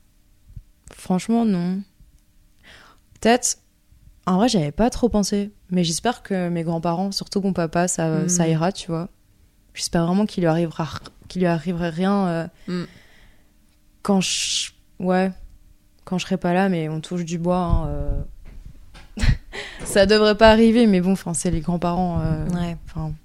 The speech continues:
Speaker 1: tu, tu, tu le sais mieux que moi, c'est pas
Speaker 2: Ouais.
Speaker 1: Ouais.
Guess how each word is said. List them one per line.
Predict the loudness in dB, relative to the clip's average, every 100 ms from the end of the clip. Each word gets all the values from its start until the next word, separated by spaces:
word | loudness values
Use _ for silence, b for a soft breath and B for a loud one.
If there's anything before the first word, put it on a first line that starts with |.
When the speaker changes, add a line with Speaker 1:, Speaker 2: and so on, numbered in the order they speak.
| -18
Speaker 1:
tu, | -12 -10
tu, | -8 -8 -10
tu | -8 -8
le | -8
sais | -6 -4
mieux | -4
que | -2
moi, | -2
c'est | -2
pas | -2 0 0 2
Speaker 2:
Ouais. | 0 -2 -2
Speaker 1:
Ouais. | 0 0